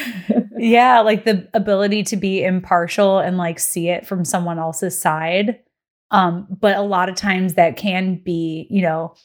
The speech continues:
if you are trying to get someone to see it from, from your side, that can be a, a point of leverage too, of just, like, empathizing with them, but then devil's advocating them and saying, "But what if astrology was,"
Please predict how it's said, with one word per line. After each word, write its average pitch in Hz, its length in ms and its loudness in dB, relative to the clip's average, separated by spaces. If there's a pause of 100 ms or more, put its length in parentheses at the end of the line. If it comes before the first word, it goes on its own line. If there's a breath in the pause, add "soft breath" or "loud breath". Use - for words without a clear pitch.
(180)
if 185 140 -4
you 202 160 2
are 247 160 6
trying 233 240 2
to 202 80 6
get 170 240 0
someone 175 320 -4
to 170 80 -6
see 170 240 -2
it - 120 -6
from, 180 400 -6
from 185 160 -8
your 170 140 -4
side, 170 300 -4
that - 280 -4 (100)
can 196 340 0
be 175 500 -10 (800 loud breath)
a, 190 220 6 (100)
a 180 80 -6
point 202 260 -2
of 160 120 -4
leverage 175 600 0
too, 208 300 0
of 170 140 0
just, 170 180 -4
like, 170 180 -4
empathizing 180 800 0
with 165 180 -10
them, 160 240 -4
but 165 160 -6
then 233 480 4 (220)
devil's 180 400 2
advocating 190 640 2
them 165 140 -2
and 165 120 -8
saying, 170 180 -10
"But 180 140 -4
what 349 220 -2
if 415 120 -2
astrology 294 600 2
was," 220 560 4